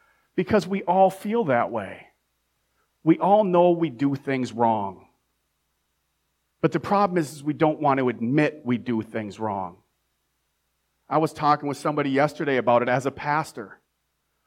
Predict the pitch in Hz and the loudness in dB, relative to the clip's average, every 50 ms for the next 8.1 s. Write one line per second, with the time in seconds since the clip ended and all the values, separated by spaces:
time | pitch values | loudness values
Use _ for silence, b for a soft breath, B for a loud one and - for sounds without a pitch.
0 | _ _ - 139 170 175 - 165 160 160 160 131 135 139 143 151 131 - - 147 | _ _ -2 0 0 0 0 0 2 2 2 2 2 0 0 0 -2 -2 -2 0
1 | 139 143 151 - - 135 113 123 127 135 135 117 113 127 135 147 143 - - 143 | 0 0 0 0 -4 -12 -8 -4 -2 -2 -2 -2 0 2 2 2 2 0 -4 -6
2 | 117 113 117 120 123 127 - 127 120 - - - - 147 135 131 127 123 113 110 | -4 0 2 2 2 2 0 -4 -12 -12 -12 -8 -4 -2 0 0 0 -2 -2 -4
3 | 98 90 - _ _ _ _ _ _ _ _ _ _ _ _ _ _ _ _ _ | -4 -6 -8 _ _ _ _ _ _ _ _ _ _ _ _ _ _ _ _ _
4 | _ _ - 131 127 - 165 139 147 139 143 143 139 131 143 151 160 156 131 107 | _ _ -8 -6 -2 0 0 0 0 0 0 2 2 2 4 2 2 2 0 -4
5 | 101 - - _ _ - 107 113 107 98 92 85 82 _ _ _ _ _ _ _ | -8 -14 -20 _ _ -6 -4 -2 -2 -2 -2 -6 -12 _ _ _ _ _ _ _
6 | _ _ _ _ _ _ _ _ _ 151 139 - 175 143 151 156 170 165 - - | _ _ _ _ _ _ _ _ _ -6 0 0 2 2 2 2 0 0 -2 -4
7 | - 196 190 190 175 165 147 139 127 - - - 123 107 98 87 - - - - | 0 2 2 2 2 0 -2 -2 -2 -4 -4 -4 -4 -4 -6 -8 -14 -20 -20 -20
8 | - | -20